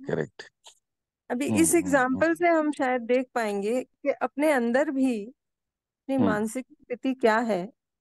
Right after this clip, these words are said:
Speaker 2: वो
Speaker 1: जी।
Speaker 2: कुछ इस तरह घूमती है।
Speaker 1: <laughs>
Speaker 2: जितना, जितना
Speaker 1: जी।
Speaker 2: हम नीचे की क्रियाओं पर ध्यान देते हैं, उतना, उतना
Speaker 1: हम्म,
Speaker 2: ये
Speaker 1: हम्म।
Speaker 2: पेंडुलम बहुत तेजी से एक एंड से दूसरे, एक छोर से दूसरे छोर तक जाता है।
Speaker 1: जी।
Speaker 2: हमारे अंदर की जो स्थिति है, उसकी बात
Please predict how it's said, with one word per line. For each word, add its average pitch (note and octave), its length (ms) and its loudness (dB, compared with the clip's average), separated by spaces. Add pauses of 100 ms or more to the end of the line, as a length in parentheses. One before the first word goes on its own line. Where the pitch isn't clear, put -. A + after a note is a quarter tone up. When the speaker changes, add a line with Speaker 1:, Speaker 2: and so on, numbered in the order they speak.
(760)
Speaker 2:
वो D4 100 4
Speaker 1:
जी। - 100 -4
Speaker 2:
कुछ F4 200 4
इस B3+ 220 2
तरह D4+ 240 4
घूमती G#3 460 2
है। D3 180 -4 (380)
Speaker 1:
<laughs> - 100 2
Speaker 2:
जितना, E4+ 420 4
जितना E4 380 2
Speaker 1:
जी। F4 80 0
Speaker 2:
हम D#4+ 160 4
नीचे C4 480 2
की E4+ 140 -4
क्रियाओं B3+ 560 0
पर C4+ 120 -2
ध्यान A3+ 400 -2
देते G#3 300 -4
हैं, G#3+ 300 -6 (160)
उतना, D4+ 360 0
उतना C4+ 380 0
Speaker 1:
हम्म, D#4 100 4
Speaker 2:
ये D4+ 120 2
Speaker 1:
हम्म। D4+ 160 2
Speaker 2:
पेंडुलम B3 480 2 (480)
बहुत C4+ 200 0
तेजी C4+ 480 2
से D4 220 0
एक - 460 -2
एंड A3+ 200 0
से C4+ 180 -4
दूसरे, A3+ 580 -4 (220)
एक A3+ 220 -4
छोर G#3 200 -2
से A#3+ 160 0
दूसरे A3 380 -2
छोर G3+ 260 -2
तक A3+ 180 -2
जाता F#3 360 -4
है। - 60 -12
Speaker 1:
जी। - 1080 -18
Speaker 2:
हमारे G#3 280 4
अंदर G3 260 4
की G3+ 200 -10
जो F#3 160 0
स्थिति - 460 -12
है, F#3 140 -6
उसकी - 340 -8
बात F#3 200 -2